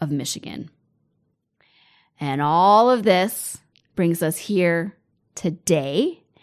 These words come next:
at this point, which is part one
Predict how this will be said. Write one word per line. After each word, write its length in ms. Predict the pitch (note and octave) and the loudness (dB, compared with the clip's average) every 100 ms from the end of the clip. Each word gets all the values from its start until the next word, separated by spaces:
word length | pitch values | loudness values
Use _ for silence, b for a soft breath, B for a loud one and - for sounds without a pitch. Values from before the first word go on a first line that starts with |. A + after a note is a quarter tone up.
| b - | b -8
at 200 | E3 - | -4 0
this 200 | A3 - | 0 0
point, 420 | - C#3+ C#3+ - _ _ _ _ _ _ _ _ _ | -2 -2 -4 -8 _ _ _ _ _ _ _ _ _
which 280 | E3+ F3 - | 0 2 2
is 300 | E3 D3+ - | 0 0 -2
part 400 | - G3 A#3+ - | 0 2 2 0
one 440 | E3+ D3 C#3+ A3 | -2 -2 -2 -4